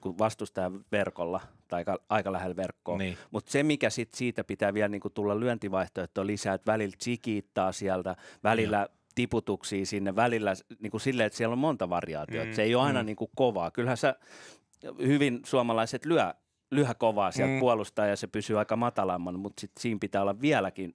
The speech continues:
Speaker 1: löytää niitä
Speaker 2: Vielä
Speaker 1: erilaisia. Se on,
Speaker 2: leveli,
Speaker 1: niin,
Speaker 2: niin,
Speaker 1: siinä
Speaker 2: kyllä.
Speaker 1: nyt Huttunen ja Hyrkkönen on, on niinku kehittynyt ja oli tosi
Speaker 2: Kyllä.
Speaker 1: hyviä, että l-,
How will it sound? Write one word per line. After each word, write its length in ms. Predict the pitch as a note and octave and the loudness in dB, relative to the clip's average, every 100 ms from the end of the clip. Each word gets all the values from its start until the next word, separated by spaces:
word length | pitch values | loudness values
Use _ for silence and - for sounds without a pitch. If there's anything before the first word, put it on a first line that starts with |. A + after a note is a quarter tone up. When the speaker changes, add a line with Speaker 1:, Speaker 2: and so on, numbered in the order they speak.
| - | -6
Speaker 1:
löytää 360 | G2+ F#2 F#2+ F#2 | -4 -2 -2 -4
niitä 240 | F#2 G#2 | -2 -2
Speaker 2:
Vielä 100 | G2 | 0
Speaker 1:
erilaisia. 400 | C#3+ B2 - G2 | 2 2 2 2
Se 160 | B2+ A2 | 2 2
on, 60 | |
Speaker 2:
leveli, 120 | G#2+ - | 0 -4
Speaker 1:
niin, 120 | B2+ | 0
Speaker 2:
niin, 200 | A2+ G2 | 0 0
Speaker 1:
siinä 260 | C#3 B2 | 0 2
Speaker 2:
kyllä. 120 | A2+ A#2+ | 2 0
Speaker 1:
nyt 100 | C3+ | -2
Huttunen 400 | C3 - A2 G#2+ | -4 -2 0 0
ja 100 | G2+ - - - | -2 -10 -6 2
Hyrkkönen 480 | B2 - G2+ G2+ G2+ | 2 2 -2 0 0
on, 80 | - _ _ | -2 _ _
on 220 | G#2+ G2 | -6 -4
niinku 220 | F#2 F2 | -6 -8
kehittynyt 520 | - F#2 F2+ - D#2 D#2+ | -6 -6 -6 -12 -12 -10
ja 60 | |
oli 80 | E2 | -4
tosi 220 | G2+ F#2 | -2 0
Speaker 2:
Kyllä. 120 | F2 F#2 | 0 -2
Speaker 1:
hyviä, 260 | E2+ C#2+ | -4 -8
että 160 | - | -10
l-, 20 | E2 | -10